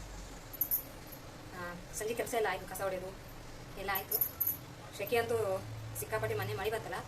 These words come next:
ಮಳೆ ಬಂದಾಗಿಂದ ಗಾಳಿನೇ ಇಲ್ಲ, ಫುಲ್ಲು ಸೆಕೆ ಸೆಕೆ. ಸೌಂಡ್ ಕೇಳೋದು.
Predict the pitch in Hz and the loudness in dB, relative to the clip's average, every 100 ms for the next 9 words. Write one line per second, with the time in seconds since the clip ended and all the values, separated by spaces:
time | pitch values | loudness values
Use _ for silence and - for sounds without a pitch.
0 | - - - 233 240 240 240 214 202 247 | -8 -6 6 10 12 10 6 6 8 8
1 | 240 220 214 254 269 233 214 214 - - | 8 4 4 2 2 0 -2 -4 -4 -8
2 | - - - 196 202 180 | -8 -8 -6 -6 -4 -4